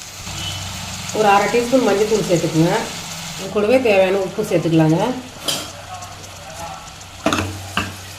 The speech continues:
எல்லாம் சேர்த்துட்டு ஒண்ணு சேர வதக்கி விட்டுருங்க. ஒரு டீஸ்பூன் அளவுக்கு இஞ்சி பூண்டு பேஸ்ட் சேர்த்துக்கலாங்க.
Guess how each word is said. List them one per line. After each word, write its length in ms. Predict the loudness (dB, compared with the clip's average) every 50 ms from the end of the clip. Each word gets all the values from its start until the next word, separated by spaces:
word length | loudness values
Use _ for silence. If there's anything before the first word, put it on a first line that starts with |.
| -10 -10 -10 -12 -14 -10 -6 -6 -6 -6 -8 -12 -14 -16 -6 -4 -4 -4 -4 -6 -10 -10 -12 -6 -6
எல்லாம் 300 | -4 -2 -2 -2 -2 -2
சேர்த்துட்டு 400 | -2 -2 -2 -2 -2 -2 -2 0
ஒண்ணு 240 | 0 2 0 0 0
சேர 180 | -2 -2 -2 0
வதக்கி 340 | 0 0 0 0 0 2
விட்டுருங்க. 440 | 0 0 0 0 -2 -2 0 0 0 0 -2 -4 -8 -12 -14 -14 -14 -14 -14 -14 -14 -12 -12 -12 -12 -14 -14 -14 -14 -14 -14 -14 -8 -2
ஒரு 180 | 0 2 2 4
டீஸ்பூன் 420 | 4 4 2 4 4 4 4 4
அளவுக்கு 280 | 6 4 4 4 4 4
இஞ்சி 180 | 4 4 2 2
பூண்டு 260 | 2 2 2 2 4
பேஸ்ட் 320 | 4 4 4 2 -2 -2
சேர்த்துக்கலாங்க. 500 | 0 0 0 2 2 2 4 4 4 4